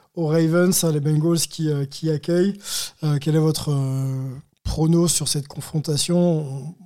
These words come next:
les Bengals ont démarré un peu, un peu lentement, ça va,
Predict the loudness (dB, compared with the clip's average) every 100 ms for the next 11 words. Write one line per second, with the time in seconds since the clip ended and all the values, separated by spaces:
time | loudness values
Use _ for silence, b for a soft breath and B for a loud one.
0 | -16 -10 -6 0 2 4 4 4 2 -4
1 | B B B -2 4 6 6 6 6 6
2 | 6 6 4 2 2 4 4 4 2 4
3 | 0 0